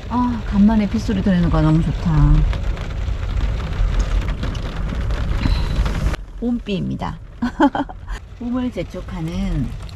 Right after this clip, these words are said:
봄비가 내리고 있어요. 봄비. <laughs> 아, 좋다.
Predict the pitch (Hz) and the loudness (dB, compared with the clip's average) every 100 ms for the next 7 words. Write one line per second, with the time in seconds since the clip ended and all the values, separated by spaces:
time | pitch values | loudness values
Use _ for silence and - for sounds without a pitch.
0 | - 185 185 226 170 139 127 - - - | 2 2 4 4 4 4 2 -2 -4 -4
1 | - 143 - - - 165 - 147 - - | -4 -4 -6 -6 4 4 4 0 -2 -4
2 | - - - 262 269 277 240 226 - 226 | -6 -6 2 6 6 6 4 0 -2 -4
3 | - - - - - 330 277 - - - | -6 -8 -8 -6 -2 -2 -2 0 0 0
4 | - - - - - - - - - - | -4 -4 -4 -2 -2 -4 -4 -4 -2 -2
5 | - - - - - - - - - - | -2 0 0 0 0 0 4 8 8 6
6 | - - - - - - - - - - | 4 4 4 4 4 4 4 4 4 4
7 | - - - - 160 170 165 165 147 147 | 6 6 6 8 12 12 12 12 12 10
8 | - - - - 151 | 6 6 6 6 2